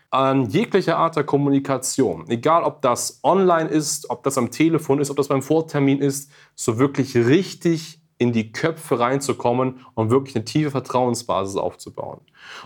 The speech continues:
Und wenn du das schaffst, verspreche ich dir, ja, dann wirst du deinen Umsatz um ein Vielfaches steigern. Und es geht jetzt gar nicht darum, dass du jetzt sagst, "Ja, Hans, ich weiß doch, wie so ein Eigentümer tickt oder ich weiß doch, wie so ein Verkäufer, so ein Käufer tickt."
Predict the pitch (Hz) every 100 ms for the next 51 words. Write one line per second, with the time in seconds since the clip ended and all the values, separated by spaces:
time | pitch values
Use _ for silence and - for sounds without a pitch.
0 | - 110 214 277 247 185 180 - 185 -
1 | - 156 - 170 160 127 123 143 143 -
2 | - _ _ 117 120 127 160 127 120 147
3 | 147 135 127 120 - 135 113 107 - -
4 | 113 110 101 - - _ _ _ _ _
5 | 147 139 151 156 151 151 147 147 143 143
6 | 139 - - - - 123 131 135 135 -
7 | 123 135 139 - 113 143 143 107 120 120
8 | 104 123 120 110 95 - - - 117 127
9 | 127 151 135 120 120 113 110 - 127 135
10 | 131 104 113 104 139 139 113 - - -